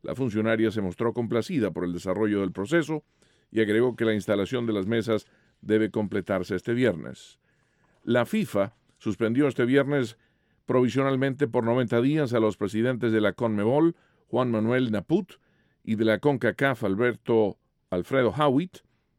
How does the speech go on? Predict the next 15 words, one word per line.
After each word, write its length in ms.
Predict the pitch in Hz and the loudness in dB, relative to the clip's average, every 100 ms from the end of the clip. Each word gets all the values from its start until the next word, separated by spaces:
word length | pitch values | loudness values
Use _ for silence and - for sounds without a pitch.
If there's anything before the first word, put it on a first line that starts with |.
| _ - | _ -4
tras 220 | 107 98 | -2 0
su 100 | 98 | -2
arresto 340 | 117 120 117 | -2 -2 -2
en 80 | 101 | 0
Zúrich, 400 | - 156 98 - _ _ _ _ - | 2 2 0 -8 _ _ _ _ -10
en 160 | 87 | -6
conexión 420 | 98 104 - 135 | -2 -2 -2 -2
con 140 | 123 123 | -2 -2
una 120 | 123 | -2
investigación 580 | 113 104 107 101 120 120 | -2 -2 -2 -2 -2 -2
de 100 | 101 | -2
corrupción 480 | 98 92 87 135 117 | -2 -4 -2 -2 -2
en 120 | 101 | -4
el 100 | 90 | -2
fútbol 420 | 190 127 139 | -4 2 2